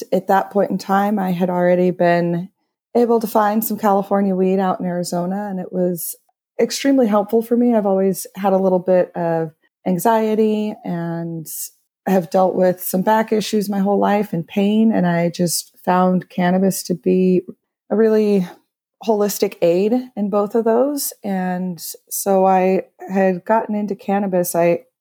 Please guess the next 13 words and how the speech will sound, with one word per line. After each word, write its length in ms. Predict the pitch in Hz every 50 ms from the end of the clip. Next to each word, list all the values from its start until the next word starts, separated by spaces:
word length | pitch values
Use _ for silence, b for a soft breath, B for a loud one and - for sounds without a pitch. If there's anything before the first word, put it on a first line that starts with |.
| _ _ _ _
when 160 | - 196 196
I 60 | 190
was 120 | 185 180 180
in 100 | 220 214
college, 380 | 180 - 196 196 190 190 180 185
I 60 | 175
actually 640 | 165 170 170 - - 180 175 170 165 165 170 - - _ _ _ _ _ _ _ _ _ _ _ _ _ _ _ - - 208
dropped 400 | - 214 202 196 196 - - 214
out 140 | 214 190 175
and 100 | 190 190
moved 200 | 185 190 - -
to 80 | 185
Mexico 720 | 175 190 208 202 - - - - 180 165 165 196 233 240